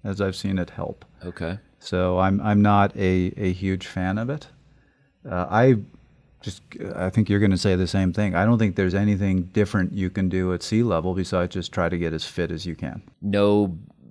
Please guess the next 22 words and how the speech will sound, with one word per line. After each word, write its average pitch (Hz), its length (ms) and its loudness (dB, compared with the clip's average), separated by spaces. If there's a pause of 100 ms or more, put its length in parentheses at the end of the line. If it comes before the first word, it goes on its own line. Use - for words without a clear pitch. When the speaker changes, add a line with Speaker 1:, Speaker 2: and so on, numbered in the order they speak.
(320)
Speaker 2:
extra 98 440 -4
big 92 300 -2
gear 101 260 0
work 101 340 0
because 98 360 -4
you 98 60 -2
might 95 280 -2
be 101 140 0
grinding 101 580 0
more 101 440 2
or 95 80 2
no, 98 280 -2
nothing. 101 480 -2
It's 85 200 -4
just - 480 -2
get, - 480 -2
get 110 200 2
in 101 320 0
tip-top 120 480 0
shape 113 180 2
Speaker 1:
Try 107 240 6
Speaker 2:
and 92 420 0